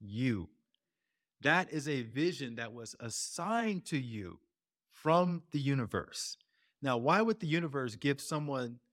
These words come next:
like you a vision like that, that's so different from where you may be right now?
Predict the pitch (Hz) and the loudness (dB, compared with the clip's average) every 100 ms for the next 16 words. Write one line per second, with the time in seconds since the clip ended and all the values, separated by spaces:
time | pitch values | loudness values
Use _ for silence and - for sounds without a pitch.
0 | _ _ - 113 143 143 135 160 185 120 | _ _ -2 2 2 2 0 4 6 4
1 | 110 107 _ - 110 104 151 156 135 113 | 0 -8 _ -10 -8 4 4 6 2 -2
2 | 113 120 120 123 - 147 127 113 123 113 | -6 -2 0 0 0 2 2 2 -2 -2
3 | - - 196 208 160 139 208 - 156 127 | -2 2 4 4 2 2 2 2 -8 -8
4 | 120 147 127 139 151 143 143 135 135 135 | -8 -10 -4 0 0 0 -2 0 0 0
5 | 131 113 117 117 117 165 131 90 | -2 -2 -4 -4 -4 -2 -2 -6